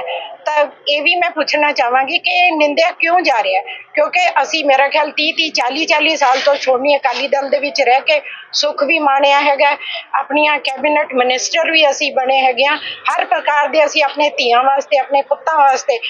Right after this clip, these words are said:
ਹਰ ਇੱਕ ਸਹੂਲਤਾਂ ਜਿਹੜੀਆਂ ਅਸੀਂ ਲਈਆਂ, ਪਰ ਅੱਜ ਕਿਉਂ?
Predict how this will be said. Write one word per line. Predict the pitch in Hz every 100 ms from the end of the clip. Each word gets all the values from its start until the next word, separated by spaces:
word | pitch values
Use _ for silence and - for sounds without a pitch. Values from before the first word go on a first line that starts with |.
| - - 311
ਹਰ |
ਇੱਕ | 403 -
ਸਹੂਲਤਾਂ | - 254 269 247 302
ਜਿਹੜੀਆਂ | 285 277 269 277 269
ਅਸੀਂ | 285 262
ਲਈਆਂ, | 226 254 320
ਪਰ | 320 - - - - - 330
ਅੱਜ | 311
ਕਿਉਂ? | - 277